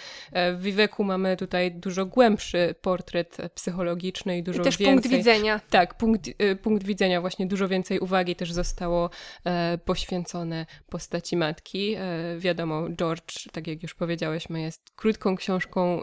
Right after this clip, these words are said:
Speaker 1: e, dla dzieci przede wszystkim, więc to dzieci są w, w centrum tej opowieści, ale tak między wierszami też można wiele się domyślić, e, na temat, e, tego, co matka George przeżywa,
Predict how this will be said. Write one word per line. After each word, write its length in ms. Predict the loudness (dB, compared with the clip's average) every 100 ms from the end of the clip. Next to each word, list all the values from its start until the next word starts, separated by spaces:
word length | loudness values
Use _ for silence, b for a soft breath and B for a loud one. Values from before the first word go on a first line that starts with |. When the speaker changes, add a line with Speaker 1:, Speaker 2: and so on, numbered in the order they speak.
| -4
Speaker 1:
e, 200 | -4 -4
dla 300 | -4 -2 0
dzieci 440 | 4 2 2 -2
przede 280 | -2 -2 -2
wszystkim, 440 | -4 -8 -6 -4 -4
więc 180 | -4
to 140 | -4 -4
dzieci 360 | 2 0 0
są 340 | -4 -4 -4 -4
w, 100 | -8 -14
w 120 | -8
centrum 420 | -4 -4 -2 -4
tej 140 | -2
opowieści, 680 | -2 -2 -2 -2 -2 -2 0 0 B B B 4
ale 180 | 4
tak 160 | 4 6
między 300 | 8 8 6
wierszami 520 | 4 2 2 0 -2
też 260 | 2 0 4
można 300 | 4 6 4
wiele 220 | 4 2
się 140 | 0
domyślić, 340 | -2 2 2 2 -2 -4 -4 -8 -6
e, 260 | -4 -4
na 160 | -4 -4
temat, 520 | -6 -4 -4 -6 -8
e, 380 | -6 -4 -6 -8
tego, 360 | -6 -6 -4 -8
co 400 | -6 -4 -2 -2
matka 400 | -2 -4 -8 -4
George 400 | -2 -4 -6 -12
przeżywa, 680 | -6 -4 -2 -2 -2 -4 -4